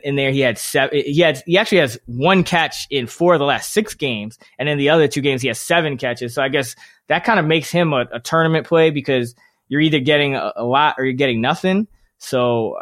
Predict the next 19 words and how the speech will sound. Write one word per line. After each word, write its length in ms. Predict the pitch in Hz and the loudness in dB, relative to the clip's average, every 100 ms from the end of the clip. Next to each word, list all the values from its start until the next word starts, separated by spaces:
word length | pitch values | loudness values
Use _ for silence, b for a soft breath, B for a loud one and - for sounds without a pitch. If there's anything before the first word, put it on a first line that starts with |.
| - | -8
I 140 | 120 | -6
guess 220 | 139 135 | -4 -2
you 100 | 139 | 0
have 140 | 139 131 | -2 -2
to 80 | |
consider 460 | 131 123 - 143 139 | -6 -6 -2 0 0
him 360 | 143 139 131 123 B B B B _ - | 0 -2 -4 -8 B B B B _ -2
in 400 | 147 135 127 - _ | 0 2 0 -4 _
tournaments. 600 | - 151 151 147 143 139 - | -4 -2 0 0 0 -2 -2
Oakland 520 | 147 151 147 143 131 - | 0 0 -2 -2 -2 -2
is 320 | 135 131 123 | 0 0 0
ranked 640 | 120 135 131 127 120 - - _ _ _ | -2 -2 -2 -4 -8 -18 -20 _ _ _
nineteenth, 720 | 120 135 143 - - - 156 - | -4 -2 -2 -6 -10 -8 -8 -4
twentieth, 380 | 196 180 139 | 0 2 2
excuse 340 | 131 - 139 127 | -2 -6 -4 -2
me, 140 | 131 | -2
in 100 | 113 | -4
schedule 360 | 120 139 131 131 | -4 -2 -2 -2
adjusted 520 | 123 123 120 123 120 | -2 -4 -4 -6 -6